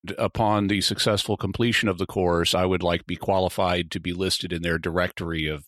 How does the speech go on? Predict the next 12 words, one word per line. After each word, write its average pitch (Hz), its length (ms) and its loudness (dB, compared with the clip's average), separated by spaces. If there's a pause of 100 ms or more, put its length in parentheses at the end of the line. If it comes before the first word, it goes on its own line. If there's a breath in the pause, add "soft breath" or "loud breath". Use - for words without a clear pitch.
(340)
ghost 90 240 2
hunters, 71 420 -8
basically. - 640 -6 (380)
But 85 100 -6 (300)
they 113 160 2
don't 95 160 2
like 85 160 0
that 82 160 -6
term, 67 320 -10
but 87 180 -6
paranormal 87 540 2
investigators. 73 760 -6